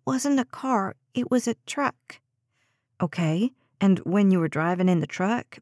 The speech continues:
before you turned to get to the cabin, where were the mountains? Were they on this side of you or were they somewhere else?" Des pouted.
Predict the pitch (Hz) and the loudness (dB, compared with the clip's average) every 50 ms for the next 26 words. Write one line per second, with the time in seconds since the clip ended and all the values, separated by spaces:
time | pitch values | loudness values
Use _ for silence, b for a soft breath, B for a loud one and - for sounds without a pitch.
0 | _ - 170 - 190 202 202 175 165 156 - - 190 190 196 196 196 - 165 - | _ -6 -4 -2 -2 -2 0 0 0 -2 -2 -2 -2 0 2 2 0 0 -2 -4
1 | 185 190 - - - - 143 - 180 185 196 214 226 240 233 254 277 - _ _ | -4 -6 -6 -6 -6 -8 -6 -4 -4 -4 -2 0 0 2 2 2 0 -2 _ _
2 | _ _ _ _ _ _ _ _ - 202 220 233 254 285 285 277 254 233 233 240 | _ _ _ _ _ _ _ _ -4 -2 -2 0 0 0 2 2 4 4 4 4
3 | 262 247 - - - - - 160 156 160 - - - _ _ _ _ - 190 180 | 4 2 0 0 -4 -4 -4 -4 -4 -6 -8 -12 -14 _ _ _ _ -2 0 0
4 | 170 180 175 175 170 170 170 175 233 247 - - 262 247 254 254 254 247 240 240 | 2 2 2 2 2 2 0 0 0 -2 -2 -4 -4 -4 -2 -2 -2 -2 0 0
5 | 254 262 277 - - - 208 196 190 185 185 190 196 196 190 185 180 - - - | 0 0 -2 -4 -4 -2 -2 0 -2 -2 -2 -2 -2 -2 -2 -4 -4 -4 -2 0
6 | 196 185 180 170 165 190 233 233 - - - - - - - _ _ _ _ _ | 2 4 4 4 2 2 2 0 0 -2 -6 -6 -6 -6 -8 _ _ _ _ _
7 | _ _ _ _ _ _ _ _ _ - 240 262 262 214 170 - - - - 254 | _ _ _ _ _ _ _ _ _ -4 -2 0 2 2 0 -2 -6 -8 -6 -2
8 | 262 262 233 180 165 160 - - 180 | -2 0 2 2 2 0 -2 -4 -8